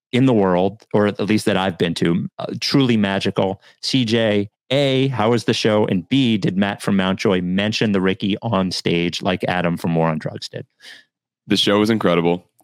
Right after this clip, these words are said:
Speaker 2: Uh, Red Rocks is absolutely something that everyone should experience at
Speaker 1: It's like
Speaker 2: some point.
Speaker 1: magic, isn't it?
Speaker 2: Yeah, it's incredible. The, the
Speaker 1: Yeah.
Speaker 2: views, the sound, it's, it's,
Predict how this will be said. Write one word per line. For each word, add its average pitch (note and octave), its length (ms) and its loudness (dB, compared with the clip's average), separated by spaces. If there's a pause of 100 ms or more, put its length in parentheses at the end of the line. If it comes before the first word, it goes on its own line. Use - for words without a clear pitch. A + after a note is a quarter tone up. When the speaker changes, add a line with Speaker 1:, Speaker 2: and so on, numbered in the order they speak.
(140)
Speaker 2:
Uh, E2+ 300 0
Red E2+ 160 2
Rocks E2+ 380 0
is E2+ 200 -4 (120)
absolutely F2 1040 -2 (140)
something E2+ 1400 -4
that D#2+ 280 0 (140)
everyone E2 380 0
should E2+ 300 0 (280)
experience F2 640 -2 (120)
at F2+ 140 0
Speaker 1:
It's C3+ 100 0
like C#3+ 100 2
Speaker 2:
some - 80 0
point. C#3 160 2
Speaker 1:
magic, - 200 -2
isn't A2+ 240 0
it? F3+ 160 -2 (180)
Speaker 2:
Yeah, G2+ 180 0
it's E2 200 -6
incredible. E2+ 480 0
The, E2+ 100 -2 (120)
the F2+ 80 -2
Speaker 1:
Yeah. F#2+ 160 2
Speaker 2:
views, G#2 520 0 (400)
the F2 60 -10
sound, F2+ 640 -2
it's, - 380 -4
it's, - 440 -6